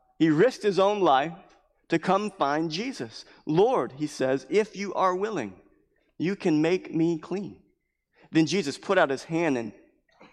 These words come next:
touched him, saying, "I am willing, be cleansed." And immediately his leprosy was cleansed. Do you, do you see it?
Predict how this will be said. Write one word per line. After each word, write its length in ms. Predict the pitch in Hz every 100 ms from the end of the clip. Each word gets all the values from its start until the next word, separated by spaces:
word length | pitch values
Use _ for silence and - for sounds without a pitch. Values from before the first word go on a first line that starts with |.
| _ _ _ -
touched 680 | - 220 151 - - - - _ _
him, 380 | - 135 90 85 - _ _ _ _ _ _ _ _ _ _ _ _ _ _
saying, 680 | - - 180 208 120 87 87 _ _ _ _ -
"I 420 | 180 202 131 101 92 _ _ -
am 180 | 139
willing, 440 | 143 233 127 85 - _ _ _ _ _ -
be 100 | 151
cleansed." 840 | - - 269 - - - - - _ _ -
And 100 | 135
immediately 640 | 143 160 220 196 110 110
his 240 | 123 120
leprosy 400 | 131 190 131 -
was 160 | 123 120
cleansed. 400 | - 208 175 113
Do 80 | 147
you, 120 | 131
do 160 | 95 143
you 120 | 110
see 280 | - 151 226
it? 180 | -